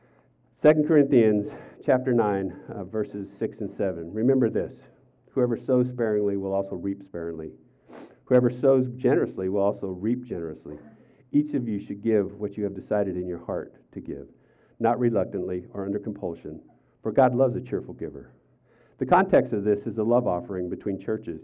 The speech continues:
To the church in Jerusalem. Paul was on his way. He's making his pilgrimage back to Jerusalem, and he was stopping, and he wrote a letter to Corinth, and he said, "See these poor churches? These churches of little means, they had given quite a bit, and Corinth had a lot of money."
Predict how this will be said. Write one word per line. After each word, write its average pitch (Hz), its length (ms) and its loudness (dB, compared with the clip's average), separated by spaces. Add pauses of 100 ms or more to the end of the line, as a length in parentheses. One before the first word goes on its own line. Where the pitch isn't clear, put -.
(920)
To 131 80 0
the 117 100 -2
church 104 260 -2
in 98 120 -2
Jerusalem. 101 500 -4
Paul 120 240 2
was 117 140 4
on 110 120 0
his 101 140 2
way. 104 240 0
He's 98 140 -4
making 107 260 0
his 95 100 -6
pilgrimage 101 540 -2
back - 260 -8
to 104 80 -8
Jerusalem, 101 600 -4 (380)
and 95 100 -10
he 101 40 -6
was 101 120 -8
stopping, 107 540 -2 (240)
and 101 220 -4
he 107 120 -2
wrote 110 320 0
a 110 40 0
letter 104 220 2
to 107 140 -8
Corinth, 101 440 -2
and 101 100 -2
he 98 60 -2
said, 107 280 -4 (100)
"See 143 100 0
these 131 220 0
poor 127 180 -2
churches? 127 420 -4 (960)
These 123 140 -2
churches 123 360 0
of 107 100 0
little 113 180 0
means, 104 400 0
they - 80 -2
had 113 140 -6
given 104 240 4
quite 95 220 -4
a - 20 -8
bit, 87 220 -4
and - 80 -12
Corinth 101 320 -2
had 101 120 -2
a 92 60 -2
lot 95 180 -2
of 87 80 -6
money." 87 280 -8